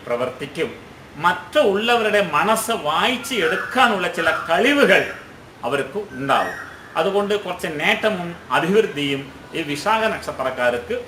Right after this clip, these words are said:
ഉണ്ടാവും. പ്രത്യേകിച്ച് രണ്ടാം ഭാവം എന്നതുകൊണ്ട് സാമ്പത്തികപരമായി കുറച്ച് നേട്ടങ്ങൾ കൈവരിക്കാൻ സാധ്യതകളുണ്ട്. മൂന്നിൽ സൂര്യൻ, സൂര്യൻ ഉച്ചരാശിയിലാണ്. പക്ഷെ ഉച്ചരാശി ആയാലും അവിടെ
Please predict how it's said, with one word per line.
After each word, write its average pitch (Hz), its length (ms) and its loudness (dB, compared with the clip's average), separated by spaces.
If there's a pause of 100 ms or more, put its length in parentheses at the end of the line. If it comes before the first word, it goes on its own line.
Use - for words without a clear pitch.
ഉണ്ടാവും. 117 420 0 (460)
പ്രത്യേകിച്ച് 254 560 0 (140)
രണ്ടാം 226 360 4 (120)
ഭാവം 208 320 4
എന്നതുകൊണ്ട് 151 480 -2 (220)
സാമ്പത്തികപരമായി 156 1120 0 (320)
കുറച്ച് 143 260 -2 (140)
നേട്ടങ്ങൾ 202 420 2 (100)
കൈവരിക്കാൻ 143 560 0 (380)
സാധ്യതകളുണ്ട്. 123 800 -2 (840)
മൂന്നിൽ 285 320 0 (180)
സൂര്യൻ, 185 500 -2 (760)
സൂര്യൻ 226 440 0 (140)
ഉച്ചരാശിയിലാണ്. 143 920 0 (580)
പക്ഷെ 208 180 0 (100)
ഉച്ചരാശി 262 540 2 (140)
ആയാലും 135 520 0 (580)
അവിടെ 226 200 0